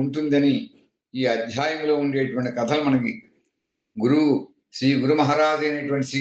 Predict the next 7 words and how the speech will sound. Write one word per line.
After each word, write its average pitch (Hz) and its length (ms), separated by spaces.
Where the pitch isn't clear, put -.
నరసింహ 165 380
సరస్వతి 135 460
స్వామి 131 340
వారు 127 220
మనకి 120 260
తెలియజేస్తున్నారు. 117 880
ఏ - 20